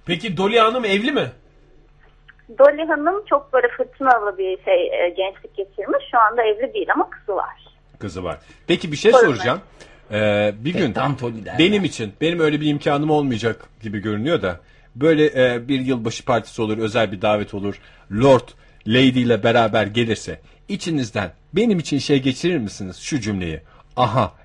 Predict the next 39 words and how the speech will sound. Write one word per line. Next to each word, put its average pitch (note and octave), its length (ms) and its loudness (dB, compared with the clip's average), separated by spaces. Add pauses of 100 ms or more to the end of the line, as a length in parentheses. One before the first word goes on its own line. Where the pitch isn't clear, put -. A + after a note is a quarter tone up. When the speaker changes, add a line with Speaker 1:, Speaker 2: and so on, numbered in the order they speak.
Speaker 3:
Lady C3+ 340 6
Gaga C3 440 4
da D#3 80 6
görüktü." B2+ 600 2 (1800)
Speaker 2:
Hmm. D#4 460 2 (460)
Speaker 3:
Bunu D#3 300 2
yazar E3 340 6
mısınız G#2+ 360 -6
bir - 60 -14
tarafa? F#2 340 -10
Ya, - 960 -2
Speaker 2:
Yazarım. G#3+ 160 6
Speaker 3:
gerçi G#3 300 6
bunu G#3 220 6
rahatlıkla G3+ 460 4
paylaşabileceğiniz E3+ 840 2
birisi E3 240 -2
var F#3+ 120 4
mı? C3+ 60 2
Mesela B2+ 240 4
Mehmet B2+ 400 2
Bey A#2+ 180 2
der C#3+ 160 4
misiniz? F#2 360 -8 (200)
Speaker 4:
Ay, D3+ 240 6
Speaker 3:
"Aha, C3+ 60 6
Lady B2+ 260 6 (100)
Gaga A#2 320 6
da C3 40 6
Speaker 4:
ben D#3+ 100 10
Speaker 3:
görüktü." - 180 4
Speaker 4:
sizden F3+ 280 0
çok G3 200 0
özel F3 320 4
bir D#3 40 -6
şey E3+ 140 0
isteyeceğim C#3+ 440 0
bu B2+ 100 2
arada. A2+ 400 0